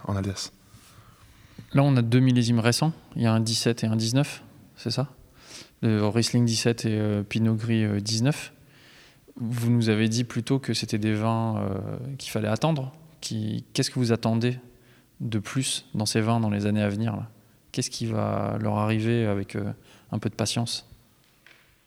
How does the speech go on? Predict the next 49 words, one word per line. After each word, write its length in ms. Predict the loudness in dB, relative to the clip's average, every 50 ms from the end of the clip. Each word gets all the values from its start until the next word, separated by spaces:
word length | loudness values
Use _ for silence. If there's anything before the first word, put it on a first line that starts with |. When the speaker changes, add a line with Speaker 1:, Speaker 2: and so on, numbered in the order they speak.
| _ _ _ _ _ _ -8 0
Speaker 1:
Les 140 | 2 2 4
vins, 400 | 4 4 4 4 4 2 2 4
les 100 | 4 4
vins, 120 | 6 4
ils 60 | 4
vont 120 | 4 0 0
se 120 | 0 0 0
faire 280 | 2 2 2 2 2
avec 160 | 0 -2 -2
le 80 | -2 0
temps, 280 | 0 2 0 2 2 4
euh, 140 | 4 4 2
en 120 | 2 0
cave. 340 | 2 2 2 2 2 0 -4 -10 -12 -20 -20 -20 -20 -20 -20 -20 -16 -10 -4
Et 720 | 0 2 2 4 4 4 4 4 4 4 4 4 4 2 0
c'est 160 | 0 -2 0
des 140 | 2 4 4
vins 240 | 6 6 4 4 2
qui, 680 | 0 0 2 2 2 2 2 0 0 0 0 -2 -4 -6 -12 -20 -20 -20 -20 -20 -20 -20 -20 _ _ _ _ -14
qui 100 | -8 -6
changent, 460 | -4 0 2 4 6 6 6 6 6 6
euh, 640 | 6 6 6 6 4 4 4 2 2 2 2 0 0
tout 180 | -2 0 -2
au 40 | -2
tout. 160 | -2 -2 -6 -8 -6
C'est 120 | -4 0
compliqué 320 | 2 2 2 4 4 4
d'expliquer, 480 | 4 4 2 -2 -6 -2 0 2 4 4
euh, 320 | 4 4 2 2 2 2
ce 80 | 0 0
qui 80 | -2 -2
va 60 | -2
se 80 | -2
passer. 320 | -2 -2 0 2 2 0 0 -4 -18 -20 -20 -20 -16 -4
C'est 140 | 2 2
vrai 60 | 2 4
que 80 | 4
le 60 | 0
terroir, 480 | 2 2 2 4 6 6 6 4 4 2
il, 840 | 2 2 4 4 2 2 2 0 0 0 -2 -2 -2 -2 -4 -2 2
dans 100 | 6 6
la 80 | 8
jeunesse 320 | 8 8 8 8 6 6 4
du, 80 | 2
du, 240 | 0 0 0 0 2
du 140 | 2 2 0
Pinot 260 | 2 4 4 4 6
Gris, 260 | 6 4 4 4 4
euh, 600 | 4 4 4 4 2 2 0 0 -2 -2 -2 -4